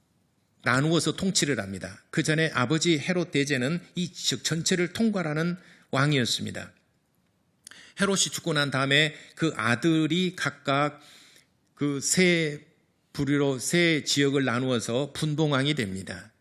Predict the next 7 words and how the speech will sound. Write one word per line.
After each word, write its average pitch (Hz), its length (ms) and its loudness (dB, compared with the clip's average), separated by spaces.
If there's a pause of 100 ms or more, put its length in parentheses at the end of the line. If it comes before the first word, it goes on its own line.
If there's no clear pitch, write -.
(560)
<clears throat> - 500 2
이때에 135 640 2 (760)
헤롯의 180 360 4
아들인 139 440 2
아켈라오라는 147 880 2
사람이 120 340 -2
있습니다. 95 400 -4